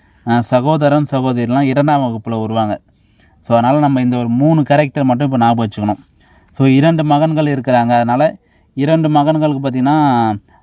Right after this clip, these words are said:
தாய்க்கு ஒரு பங்கு, அ, மீதி இருக்க பங்குல இரண்டு மகன்களுக்கு ஒரு பங்கு அப்படின்னா கேட்டிங்கன்னா, அப்படி கிடையாது.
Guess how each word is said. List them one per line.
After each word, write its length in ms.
தாய்க்கு 400
ஒரு 160
பங்கு, 500
அ, 180
மீதி 280
இருக்க 300
பங்குல 120
இரண்டு 280
மகன்களுக்கு 500
ஒரு 100
பங்கு 260
அப்படின்னா 320
கேட்டிங்கன்னா, 240
அப்படி 280
கிடையாது. 500